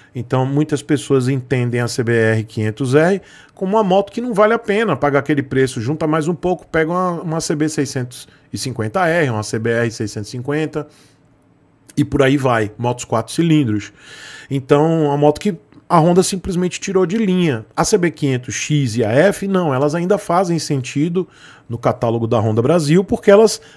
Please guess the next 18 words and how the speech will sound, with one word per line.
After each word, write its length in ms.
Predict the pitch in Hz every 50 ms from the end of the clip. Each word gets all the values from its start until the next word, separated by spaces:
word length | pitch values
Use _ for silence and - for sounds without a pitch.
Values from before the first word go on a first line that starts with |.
| _ _ _
têm 140 | 196 214
um 80 | 233 233
custo 320 | 233 - 196 190 - -
operacional 720 | - 180 185 180 180 160 - 175 160 160 170 185 190 - - _ _ _ _ _ _ _
ok. 640 | - - - - _ - - 139 127 101 90 - - _ _ _ _ _
Não 200 | 127 131 139 139
é 80 | 135 135
nem 140 | 143 151
muito, 340 | 156 156 165 185 190 - 175
nem 160 | 170 170 175
pouco. 460 | 160 - - 147 139 123 - - - _ _ _ _ _ _
É 60 | 151
ok. 640 | 151 156 156 - - - - 147 135 123 107 98 - _ _ _ _ _ _ _ _ _ _ _ _
E 100 | 120 131
eu 100 | 147 156
já 240 | 143 165 170 175 -
expliquei, 840 | - - - - 156 151 - - 151 165 185 185 170 143 123 117 - - -
<clears throat> 300 | 214 - - 160 127